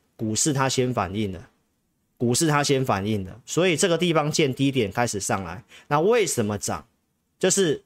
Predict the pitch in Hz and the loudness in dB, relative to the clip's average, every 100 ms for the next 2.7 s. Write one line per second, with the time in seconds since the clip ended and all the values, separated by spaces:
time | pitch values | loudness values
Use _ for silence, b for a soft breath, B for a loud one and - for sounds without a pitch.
0 | _ - 208 170 160 190 147 165 131 151 | _ -2 0 2 2 2 0 0 0 0
1 | 120 123 113 - 113 127 104 76 101 92 | 0 0 -2 -4 -4 -2 -2 -2 -6 -4
2 | - 120 113 123 98 82 76 | 0 0 0 0 -2 -4 -12